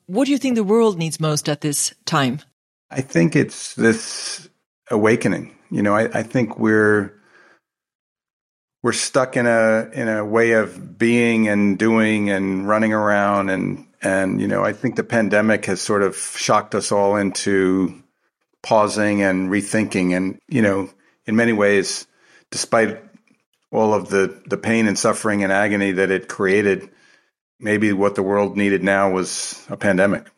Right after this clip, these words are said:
Speaker 2: to wake up, help us wake up. So the, the universe has delivered
Speaker 1: Mm.
Speaker 2: to us just what we need.
Speaker 1: Mm.
Speaker 2: I suspect that'll continue to happen.
Speaker 1: Yeah, I agree. I mean, it's not good that we have all these problems, but they for sure will, will wake us up. And I think in general that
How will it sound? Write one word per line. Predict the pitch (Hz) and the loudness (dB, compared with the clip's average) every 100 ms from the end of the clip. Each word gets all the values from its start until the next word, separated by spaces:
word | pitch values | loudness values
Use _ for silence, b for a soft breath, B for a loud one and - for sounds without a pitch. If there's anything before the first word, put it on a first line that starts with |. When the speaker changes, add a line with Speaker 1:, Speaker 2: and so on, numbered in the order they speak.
| _ _ _ _ - | _ _ _ _ -8
Speaker 2:
to | 104 | 0
wake | 95 92 | 2 4
up, | 101 95 - _ _ _ | 2 0 -6 _ _ _
help | - 110 | -4 -2
us | 107 - | 0 0
wake | 101 107 | 0 2
up. | 98 - _ _ _ _ _ _ _ | 0 -2 _ _ _ _ _ _ _
So | - 117 | -4 0
the, | 117 117 131 | 0 0 -2
the | 123 | 0
universe | 131 139 135 | 2 2 0
has | 123 110 | -2 -2
delivered | 120 120 113 | 2 2 2
Speaker 1:
Mm. | 139 | 2
Speaker 2:
to | 117 | 0
us | 101 | 0
just | 120 110 | 0 0
what | 113 | 0
we | 104 101 | 0 0
need. | 98 87 _ B B B B B B B | 0 -2 _ B B B B B B B
Speaker 1:
Mm. | 151 131 | -2 0
Speaker 2:
I | |
suspect | 107 113 - 165 | -4 -4 0 0
that'll | 117 107 | 2 0
continue | 104 95 113 107 | 0 -2 0 2
to | 92 | 2
happen. | 95 95 85 80 _ _ _ _ _ | 2 0 -4 -10 _ _ _ _ _
Speaker 1:
Yeah, | - 165 160 - - _ _ - | -2 -2 -2 -6 -12 _ _ -4
I | |
agree. | 175 170 180 | -2 0 2
I | 151 | 2
mean, | 156 | 0
it's | 156 147 | -4 -4
not | 165 143 | -4 -2
good | 185 | -2
that | 160 143 | -2 -2
we | 156 | -2
have | 156 | 0
all | 156 | -2
these | 151 151 | -2 -4
problems, | - 196 160 151 - | -2 -2 -2 -4 -4
but | 156 | -6
they | - 156 | -2 -2
for | 151 - - | -2 -6 -6
sure | 160 - 185 165 | -4 0 2 2
will, | 143 151 | 0 -2
will | 135 147 | -2 -2
wake | 143 143 | -2 -2
us | 143 - | -2 -2
up. | 120 _ _ - | -4 _ _ -4
And | 196 | -2
I | |
think | 196 208 | -2 -2
in | 180 | -2
general | 160 196 208 165 | 0 0 2 -2
that | 147 156 | -2 -4